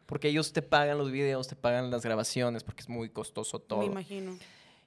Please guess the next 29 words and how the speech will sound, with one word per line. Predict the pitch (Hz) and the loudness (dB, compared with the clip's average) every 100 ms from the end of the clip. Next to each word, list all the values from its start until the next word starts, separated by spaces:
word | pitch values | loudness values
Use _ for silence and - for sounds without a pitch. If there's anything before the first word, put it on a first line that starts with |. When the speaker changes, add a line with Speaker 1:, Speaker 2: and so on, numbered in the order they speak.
| - | -4
Speaker 1:
Y | 123 | -2
ellos | 117 113 | 0 -2
se | 127 - | -6 -6
quedan | 120 113 117 | -6 -6 -8
con, | 117 120 110 107 98 98 - | -6 -6 -6 -10 -14 -18 -18
con | 113 104 | -14 -12
un | 101 120 | -12 -10
porcentaje | - - 110 - | -8 -8 -12 -12
muy | 113 104 87 | -12 -12 -12
grande | 87 - | -14 -18
de | - | -18
todo. | 73 - - - - _ | -18 -18 -20 -20 -20 _
O | 196 | -8
sea, | 214 | -6
te | 202 | -4
dejan | 190 196 | -4 -4
Speaker 2:
Ok. | 160 | -4
Speaker 1:
con | 117 | -6
muy | |
poquito. | 120 123 135 139 | -6 -6 -6 -6
Entonces | 127 120 120 | -8 -10 -8
dijimos | 117 117 113 | -8 -8 -8
nosotros, | 113 117 120 | -6 -6 -4
"Ahorita | 120 113 135 139 | -4 0 -2 -2
todavía | - 135 139 139 | 2 6 8 6
la | 131 | 4
máquina | 127 131 131 127 - | 2 0 0 0 2
puede | 120 123 123 | 4 4 4
ir, | 131 185 | 2 -2